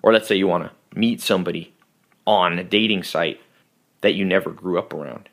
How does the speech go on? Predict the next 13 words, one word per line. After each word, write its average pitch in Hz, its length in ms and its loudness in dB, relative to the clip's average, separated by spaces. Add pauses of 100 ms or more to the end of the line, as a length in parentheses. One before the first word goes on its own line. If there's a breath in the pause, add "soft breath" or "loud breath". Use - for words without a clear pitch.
(260)
You 147 200 0
don't 127 180 4
have 135 500 -2 (200 loud breath)
the 104 100 2
natural, 107 800 0 (460)
uh, 85 320 0 (520)
uh, 85 280 -6
f-, - 320 -18 (260)
instincts - 920 0
to 101 120 -2
cope 139 360 2
with - 140 -4
that. - 220 -10